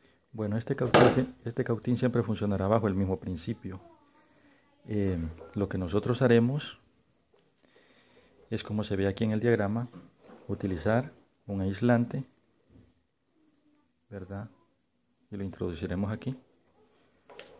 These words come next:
Utilizar un aislante, así como se ve en este diagrama, y utilizar cable de cobre. El cable de cobre, el cable de cobre lo obtenemos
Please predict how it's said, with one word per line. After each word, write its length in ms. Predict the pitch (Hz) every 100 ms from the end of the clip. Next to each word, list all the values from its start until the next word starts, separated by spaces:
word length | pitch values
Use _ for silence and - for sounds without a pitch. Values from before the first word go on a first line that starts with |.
| - _ _ _
Utilizar 420 | 98 - 90 98 98
un 120 | 110
aislante, 580 | 117 120 131 123 123 139 _ _ _ _ _ _ _ _ - _ - - - - -
así 180 | 98 98
como 180 | 101 98
se 100 | 98
ve 80 |
en 80 | 98
este 180 | 98 -
diagrama, 520 | 92 92 107 101 85 - _ _ _ _ _ _ _ _
y 140 | 113 135
utilizar 680 | 139 110 95 107 117 139 - _ - - - _ _ -
cable 460 | 104 87 80 82 - _ _ _ _ _ -
de 140 | 95
cobre. 440 | - 98 85 82 82 - _ _ _ _ -
El 140 | 98
cable 240 | 123 143 147
de 100 | 135
cobre, 380 | 107 101 117 - - - _ _ _ _ _ _ _ _ _ _ _ - - - _
el 140 | 101 101
cable 260 | 104 113
de 80 | 113
cobre 380 | 113 113 123 127 -
lo 220 | 104 98
obtenemos 720 | 92 98 95 104 139 170 -